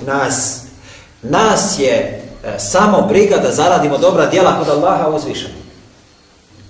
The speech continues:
Kako kaže Allah, subhanahu wa ta'ala: „Bel tu'thiruna al-hayata ad-dunya wal akhiratu khayrun wa abqa.” Vi dajete prednost dunjaluku.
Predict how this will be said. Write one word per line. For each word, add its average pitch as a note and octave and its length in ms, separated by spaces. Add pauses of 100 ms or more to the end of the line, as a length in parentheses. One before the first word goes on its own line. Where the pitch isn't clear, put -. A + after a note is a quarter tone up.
(800)
Kako A#2 200
kaže D3 220
Allah, C3 220
subhanahu C3 320
wa C#3 100
ta'ala: D3+ 200
„Bel B2+ 160
tu'thiruna C#3 540
al-hayata C3 480
ad-dunya D#3 460
wal - 160 (100)
akhiratu A#2 600
khayrun D3 320
wa E3 240
abqa.” - 240 (520)
Vi A#2+ 80
dajete C#3+ 320
prednost C#3+ 400
dunjaluku. A#2+ 520